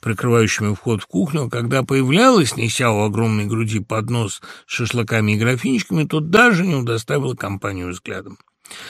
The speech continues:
Может быть, именно это обстоятельство, а скорее желание покуражиться и выкинуть нечто из ряда вон выходящее, навело молодых людей на подозрительную идею. Цветущий вид официантки делал неуместной жалость к ней. Компания быстро и весело договорилась,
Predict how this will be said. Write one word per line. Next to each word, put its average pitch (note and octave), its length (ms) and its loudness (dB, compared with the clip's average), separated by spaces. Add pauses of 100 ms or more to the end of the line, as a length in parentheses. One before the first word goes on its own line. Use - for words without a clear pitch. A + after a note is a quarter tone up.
(180)
Может D3+ 220 2
быть, D#3 200 -2
именно D3+ 260 2
это B2+ 260 0
обстоятельство, C3+ 680 -2
а - 20 -4
скорее G#3 340 0
желание G#2 460 0
покуражиться D#3+ 720 2
и A#2 40 -2
выкинуть C3 400 -4
нечто A2+ 320 -4
из G#2+ 140 -6
ряда G#2+ 260 -6
вон G2+ 160 -10
выходящее, C#3+ 760 -4 (500)
навело G#3+ 340 2
молодых F3+ 440 4
людей D3 340 0
на F#3 140 0
подозрительную B2 720 -2
идею. F2 400 -8 (2000)
Цветущий G3 600 6
вид E3+ 180 4
официантки D#3 640 2
делал B2+ 280 4
неуместной A#2 600 2
жалость D#3 380 4
к - 60 -10
ней. D#3 200 2
Компания F#3+ 540 2
быстро E3+ 440 2
и D3 60 2
весело A#2+ 340 0
договорилась, F#3+ 640 -2